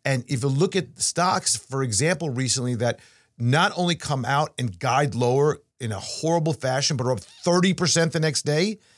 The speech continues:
tell me how you reconcile fundamentals and technicals.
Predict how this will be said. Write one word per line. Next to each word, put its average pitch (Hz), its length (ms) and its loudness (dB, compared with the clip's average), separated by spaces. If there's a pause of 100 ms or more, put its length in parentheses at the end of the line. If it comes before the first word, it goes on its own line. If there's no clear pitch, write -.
(400)
tell 240 220 0
me 254 140 2
how 196 200 2
you 185 180 2
reconcile 156 640 2
fundamentals 160 640 0
and 151 80 0
technicals. 165 540 -4